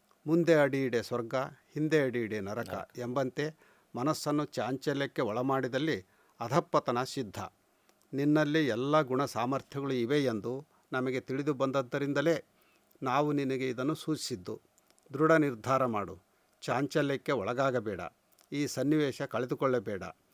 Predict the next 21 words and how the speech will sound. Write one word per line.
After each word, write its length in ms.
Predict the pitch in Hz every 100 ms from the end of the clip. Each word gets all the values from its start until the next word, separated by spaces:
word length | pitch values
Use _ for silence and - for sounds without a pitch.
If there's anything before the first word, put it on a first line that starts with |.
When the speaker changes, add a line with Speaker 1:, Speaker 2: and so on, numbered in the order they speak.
| _ _
Speaker 1:
ನಾಳೆ 280 | 127 120 135
ಖಂಡಿತ 440 | - 123 139 156 160
ಪಶ್ಚಾತ್ತಾಪವಾಗುತ್ತದೆ. 1400 | 151 117 - 147 139 - 123 131 113 107 95 - 92 - _ _ _
ಇಂಥ 240 | 139 143 143
ಅನೇಕ 440 | 113 123 147 151
ಘಟನೆಗಳು 540 | 151 120 139 139 139 139
ನಡೆದು 340 | 104 135 143
ಹೋಗಿವೆ. 460 | 117 110 98 87 - _ _ _ -
ನಾಯಿ 320 | 113 123 156
ಬಾಳು 320 | 147 131 127
ಬಾಳುವುದಕ್ಕಿಂತ 760 | 113 101 131 135 123 - 127 -
ಹುಲಿ 400 | 135 - 143 156
ಬಾಳು 300 | 151 135 127
ಬಾಳುವುದು 460 | 113 113 113 113 131
ಎಲ್ಲರಿಗೂ 400 | 101 135 147 147
ಸಿಕ್ಕುವ 380 | - - 131
ಅವಕಾಶವಲ್ಲ. 800 | 104 98 - 117 - 98 92 73 - _ _ _ _ -
ಎಲ್ಲಕ್ಕೂ 440 | 127 151 147 160
ನೀನು 260 | 147 143 131
ಗುರುಗಳನ್ನು 540 | 120 139 135 135 123
ಮೀರುವುದೆಂತು? 800 | 117 131 147 143 139 135 160 185